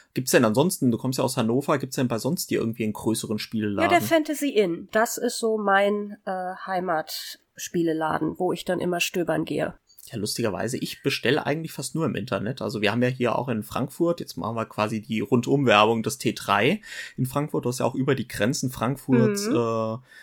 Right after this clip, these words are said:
Speaker 1: bekannt ist. Aber, und es ist auch sehr, sehr schön und es ist auch sehr, sehr schöne Auswahl und netter Inhaber und tolle Beratung und haben ja auch die Räumlichkeiten jetzt noch mal ein bisschen vergrößert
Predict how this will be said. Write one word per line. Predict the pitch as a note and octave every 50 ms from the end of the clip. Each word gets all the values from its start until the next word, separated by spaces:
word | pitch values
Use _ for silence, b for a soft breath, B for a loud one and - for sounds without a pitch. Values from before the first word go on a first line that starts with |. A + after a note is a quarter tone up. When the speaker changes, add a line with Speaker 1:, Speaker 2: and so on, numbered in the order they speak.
| B B -
Speaker 1:
bekannt | A#2+ - - - C3 D#3+ F#3 -
ist. | - - - E3 - - - - - -
Aber, | - A2 A2+ A#2 - - -
und | - - C3+ C#3
es | D3+ D#3+
ist | F#3+ F3
auch | F3+ D#3
sehr, | - - D#3
sehr | C#3 C#3 B2
schön | - - F3 F#3+ F#3
und | C#3 A2+ A2+ A2 -
es | - B2+ B2+ B2+ A#2+
ist | - -
auch | B2 B2
sehr, | - - B2+ B2+
sehr | B2+ C3 B2+ B2 B2+ - - B2+
schöne | - - - C#3 C3 B2
Auswahl | B2+ C3 D3 D#3 - - D3 C#3 C3
und | B2+ B2
netter | A#2 A#2 - - C3
Inhaber | - C#3+ D3+ D#3 D#3 C#3+ C#3 C3+ B2+ B2+
und | B2 B2+ -
tolle | D3 C3 C3
Beratung | A#2+ A2 G#2 G2+ G2 A2 C#3 - - C#3+ B2
und | A#2+ A#2 B2
haben | C3 A#2+
ja | B2 A#2
auch | A#2+ B2+
die | - A2+
Räumlichkeiten | - A2+ B2+ C#3+ C#3 C3+ - - B2 B2 B2+ C3
jetzt | B2 B2+ -
noch | C3+
mal | C3+ C3
ein | B2 B2
bisschen | B2 - - C3
vergrößert | B2+ C3+ B2 - - C#3 C3+ C3+ C3+ - C3+ C3 C3+ C3